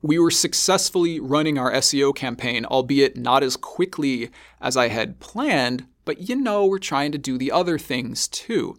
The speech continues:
Anyways, so he gets on the phone. He's like, "None of our keywords are at the top of the search engines." And I'm like, "Oh, yeah, they are. But, you know, we can talk about that later." And he's like,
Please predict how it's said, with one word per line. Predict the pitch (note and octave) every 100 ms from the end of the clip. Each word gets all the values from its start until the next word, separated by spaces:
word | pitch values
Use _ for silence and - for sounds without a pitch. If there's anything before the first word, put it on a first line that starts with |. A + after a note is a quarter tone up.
| _
Anyways, | - D#3 D3+ - - - _ _ -
so | -
he |
gets | F#3 A3
on |
the | A3
phone. | F3
He's | D#3+
like, | F#3+ A#3+
"None | D4+ D#4+
of | C#4+
our | B3+
keywords | A#3 - C#4+ F#3 D#3+
are | F#3
at |
the | F#3+
top | - A3 G#3+
of | A#3
the | E3
search | - D4 C4+
engines." | E3 C#3 B2 G#2+
And | B2+
I'm | E3
like, | F#3 - - -
"Oh, | G3+ G3 F3+ F3 D#3
yeah, | C#3+ F3+
they | F#3+ C#3
are. | D#3 D#3+ A#2
But, | B2 B2+
you | A#2
know, | B2 A#2+
we | D#3
can | -
talk | C3+ B2
about | B2+ B2+
that | G#3+
later." | F3+ A#2+ G2 A#2 - - - - - - _
And | C#3
he's | D3+
like, | D#3+ C#3+ -